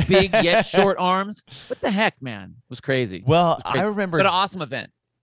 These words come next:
Speaker 2: Dan basically did it strict. That was cra-, like
Speaker 1: Yeah.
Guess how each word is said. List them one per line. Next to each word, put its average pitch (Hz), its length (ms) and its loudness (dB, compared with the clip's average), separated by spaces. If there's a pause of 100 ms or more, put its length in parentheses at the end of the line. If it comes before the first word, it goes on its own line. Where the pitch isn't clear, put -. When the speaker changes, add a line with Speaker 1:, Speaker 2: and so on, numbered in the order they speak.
Speaker 2:
Dan 175 380 -2
basically 131 520 -2
did 110 160 -6
it - 100 -8
strict. - 800 -6 (320)
That 147 200 -4
was - 360 -6 (640)
cra-, - 320 -8
like 123 340 -4 (340)
Speaker 1:
Yeah. 202 520 0